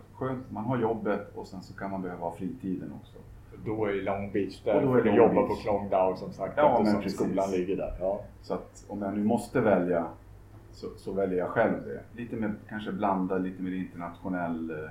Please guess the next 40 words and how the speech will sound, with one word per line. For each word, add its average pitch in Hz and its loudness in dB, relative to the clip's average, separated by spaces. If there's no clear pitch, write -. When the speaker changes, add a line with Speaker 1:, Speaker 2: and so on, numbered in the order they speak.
Speaker 1:
vibe 82 -2
på, 76 -12
på 90 -8
Long 80 -4
Beach - -16
som - -20
stora - -14
delar. - -18
Speaker 2:
N 123 2
O-ämnen 147 4
eller 143 4
S 135 2
O-ämnen? 123 4
Speaker 1:
Ja, - 4
N 92 2
O-ämnen. 92 0
Jag 90 0
är 92 2
ju 90 0
matte, 92 -6
fysik, 92 -6
kemi, 87 -6
biologi, 85 -6
teknik, 87 -8
Speaker 2:
Ja, 123 12
Speaker 1:
lärare. - 6
Speaker 2:
det 139 4
var 131 6
inget, 131 2
där, 139 12
där 131 10
kom 139 4
jag, 131 4
Speaker 1:
Den 87 0
var 85 -2
Speaker 2:
kom 135 4
från 120 2
Speaker 1:
lite - 6
Speaker 2:
hjärtat. 120 8
Okej. 139 -2